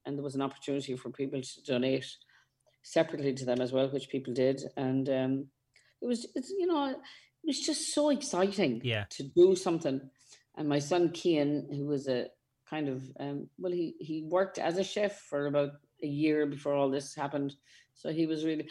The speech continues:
Speaker 1: so he would come up here on, um, the afternoon and prepare all the food and, you know, feed the band. And it was a big social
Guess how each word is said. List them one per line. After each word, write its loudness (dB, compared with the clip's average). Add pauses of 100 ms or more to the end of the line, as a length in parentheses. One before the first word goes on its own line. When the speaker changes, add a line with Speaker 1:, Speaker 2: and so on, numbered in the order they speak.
(100)
Speaker 1:
so -2
he 2
would -6
come -2
up -2
here 2
on, -2 (160)
um, -4 (480)
the -2
afternoon 0
and -2
prepare 2
all 4
the -6
food 2 (140)
and, 0 (240)
you -4
know, 0
feed -2
the -2
band. 2
And -2 (800)
it -6
was 0
a -6
big 2 (260)
social 2